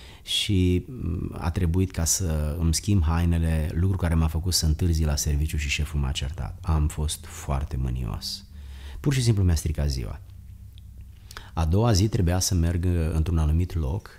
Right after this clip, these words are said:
să fac o anumită activitate care presupunea să nu plouă. Și știți ce s-a întâmplat de dimineață? A plouat cu găleata. Toată ziua am fost întors pe dos. A treia zi, când tocmai era să ies din casă,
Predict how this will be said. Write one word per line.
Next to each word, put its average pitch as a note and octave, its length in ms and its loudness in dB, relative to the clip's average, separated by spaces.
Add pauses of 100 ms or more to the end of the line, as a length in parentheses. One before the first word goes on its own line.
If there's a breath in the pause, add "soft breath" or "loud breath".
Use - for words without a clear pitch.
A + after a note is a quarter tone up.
(140)
să - 160 -4
fac E2 200 0
o D#2+ 40 2
anumită D#2+ 280 4
activitate D2 600 -2
care D2 200 -2
presupunea D2 640 -2
să - 140 -2
nu D#2+ 140 4
plouă. A#1+ 360 -4
Și - 140 -4
știți F2+ 240 0
ce - 80 -2
s-a - 140 -2
întâmplat F#2 300 0
de D2+ 60 2
dimineață? D2 680 -2
A - 100 -6
plouat D2 240 -2
cu C#2 80 -2
găleata. C2+ 400 -4 (320 soft breath)
Toată - 360 -2
ziua D#2+ 280 2
am D2 60 2
fost - 220 -6
întors C2+ 320 -4
pe - 100 -12
dos. - 340 -10 (640 loud breath)
A F#2 120 6
treia D3+ 320 6
zi, E2+ 440 4 (200)
când D#2 260 2
tocmai B2+ 340 4
era E2+ 140 2
să E2 160 0
ies D#2+ 140 2
din C#2+ 140 0
casă, F#2 520 0